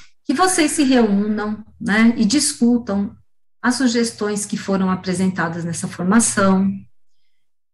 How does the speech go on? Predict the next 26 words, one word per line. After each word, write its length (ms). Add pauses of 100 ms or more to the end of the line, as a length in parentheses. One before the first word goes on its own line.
(360)
Reflitam 500
de 120
que 140
maneira 500
esses 220
conceitos, 680
né, 140
relativos 680
ao 80
letramento 840
e 20
à 60
análise 460
linguística 560
e 20
semiótica 920
podem 340
contribuir 600
para 80
o 40
planejamento 680
da 280
sequência 460
de 80
atividades 680
três. 720